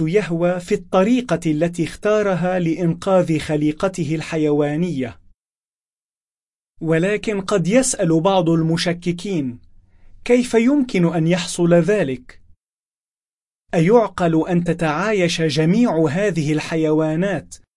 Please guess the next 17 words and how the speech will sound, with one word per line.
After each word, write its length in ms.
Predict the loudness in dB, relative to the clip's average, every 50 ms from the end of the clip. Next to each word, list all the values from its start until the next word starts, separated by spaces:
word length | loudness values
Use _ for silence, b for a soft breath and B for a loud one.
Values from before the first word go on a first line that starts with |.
| _ _ _ -10
في 200 | -4 -2 0 2
مكان 580 | 4 2 2 0 -2 -4 -4 -2 0 2 2 2
واحد 480 | 2 2 0 0 -2 -4 -4 -2 0
ضمن 440 | 0 0 0 0 0 0 2 2 2
أربعة 720 | 0 0 0 -2 0 0 0 0 0 -2 -4 -4 -6 -6
حيطان؟ 640 | -6 -4 -4 -4 -2 -2 -2 -2 -2 -2 -4 -6 -10 -14 _ _ _ _ _ _ _ _ _ _ _ _ _ _ _ _ _ _ -4
تأمل 480 | -2 0 2 2 2 4 4 2 2 0
في 200 | 0 -2 -2 0
هذه 400 | 0 0 0 0 0 0 0 0
الأفكار. 580 | 0 -4 -8 -10 -8 -6 -4 -4 -4 -4 -8 -14 -20 -20 _ _ _ _ _ _ _ _ _ _ _ _ _ _ _ -8
هل 200 | -2 0 0 2
يصعب 600 | 2 2 0 0 -2 -2 0 2 2 4 4 2 0
حقًا 540 | 0 -2 -4 -4 -4 -6 -4 -2 -2 -2 -2
على 360 | -2 -2 -2 0 0 -2 -2
خالق 520 | -4 -4 -4 -2 -2 0 -2 -2 -2 0 0
الكون 600 | 0 -2 -2 -4 -4 -2 -2 -2 -2 -4 -2 -2
بأسره 600 | -2 -2 -2 -2 -4 -4 -4 -4 -6 -6 -8